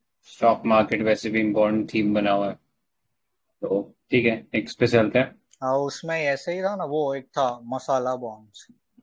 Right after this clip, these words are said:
Speaker 1: हम्म,
Speaker 2: rupee
Speaker 1: मसाला
Speaker 2: डिनोमिनेटेड
Speaker 1: bond।
Speaker 2: बॉन्ड। हाँ।
Speaker 1: करेक्ट, rupee डिनोमिनेटेड है।
Speaker 2: वो दो चीज थी उसमें, वो external commercial boring और मसाला bonds। मसाला bonds में क्या हो कि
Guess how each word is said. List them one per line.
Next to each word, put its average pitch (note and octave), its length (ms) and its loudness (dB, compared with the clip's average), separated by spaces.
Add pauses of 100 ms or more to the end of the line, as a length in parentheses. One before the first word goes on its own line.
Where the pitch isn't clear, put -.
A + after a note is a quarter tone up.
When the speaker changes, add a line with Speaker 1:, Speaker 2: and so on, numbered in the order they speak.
(960)
Speaker 1:
हम्म, G#2+ 440 0
Speaker 2:
rupee C3 360 -8
Speaker 1:
मसाला C3+ 140 -6
Speaker 2:
डिनोमिनेटेड A2 520 2
Speaker 1:
bond। G2 220 -2
Speaker 2:
बॉन्ड। - 120 -10 (1000)
हाँ। G#2+ 280 -16
Speaker 1:
करेक्ट, G2+ 580 -6 (260)
rupee G#2 220 -4
डिनोमिनेटेड F#2+ 800 -8
है। F#2+ 80 -8 (1000)
Speaker 2:
वो C#3+ 340 -2
दो D3 260 -2
चीज E3 360 -6
थी E3+ 60 -4
उसमें, D3 320 -10
वो B2 300 -12 (180)
external E3+ 520 -4
commercial D#3+ 480 -6
boring E3+ 420 -4
और D#3+ 300 -4
मसाला C3+ 400 -4
bonds। A2+ 400 -16 (560)
मसाला D#3+ 420 0
bonds E3 300 -2
में E3+ 120 -6
क्या E3+ 120 2
हो D#3+ 140 2
कि D#3 280 -10